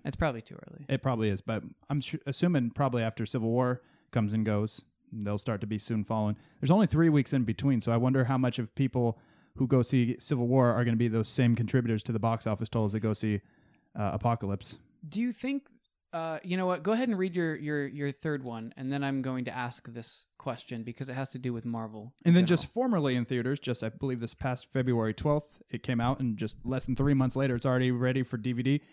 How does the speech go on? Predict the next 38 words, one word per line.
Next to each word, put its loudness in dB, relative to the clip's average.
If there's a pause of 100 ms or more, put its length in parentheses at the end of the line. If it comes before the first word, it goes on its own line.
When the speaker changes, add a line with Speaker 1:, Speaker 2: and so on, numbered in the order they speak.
(140)
Speaker 2:
May 2
tenth, -2 (100)
Deadpool 2
arrives -2
on -4
Blu-ray 0
and 0
D -2
V -2
D, 0
and -2
I 0
do 2
Speaker 1:
Wait, 6
wait, 4
Speaker 2:
not 2
Speaker 1:
wait, -8
not -2
on -6
V -6
H -6
S? -8 (500)
Speaker 2:
<laughs> -8
Speaker 1:
How -4
am -2
I -4
gonna -4
watch -8
this? -10 (380)
Speaker 2:
It's 2
gonna 8
be 8
a 4
challenge. 2
I'll 2
tell 8
you 6
what. 2